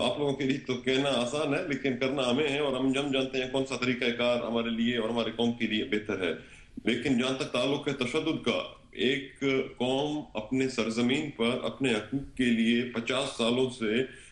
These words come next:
साठ सालों से उसी आइन के अंदर रहकर तमाम वो, अ, अ, पार्लिमानी या सियासी तरीके या पुरअमन तरीके इस्तेमाल करती है और उसका अंजाम क्या होता है। अ, सिर्फ ये नहीं कि मैं, अ, अ, जो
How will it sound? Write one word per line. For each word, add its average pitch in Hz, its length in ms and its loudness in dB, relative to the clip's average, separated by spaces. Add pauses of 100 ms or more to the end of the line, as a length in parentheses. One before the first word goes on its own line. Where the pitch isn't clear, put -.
साठ 131 280 0
सालों 120 360 2
से 117 260 -2
उसी - 360 -4
आइन 143 280 2
के 127 140 -4
अंदर 160 380 0
रहकर 123 440 0
तमाम 143 500 0 (100)
वो, 143 320 0 (300)
अ, - 60 0
अ, 110 40 2 (1800)
पार्लिमानी 123 840 2
या 120 100 2
सियासी 135 360 -2
तरीके 127 500 0
या 120 100 2 (160)
पुरअमन 151 440 0
तरीके 135 340 -2
इस्तेमाल 139 380 2
करती 123 360 2
है 110 160 0
और 107 160 0
उसका 135 260 -2
अंजाम 131 460 0
क्या 120 160 0
होता 92 400 -2
है। - 280 -10 (360)
अ, - 240 -2
सिर्फ 165 400 -2
ये 151 120 4
नहीं 214 140 4
कि 233 100 -8
मैं, 180 100 -2
अ, 110 80 0
अ, 127 960 0
जो 131 280 2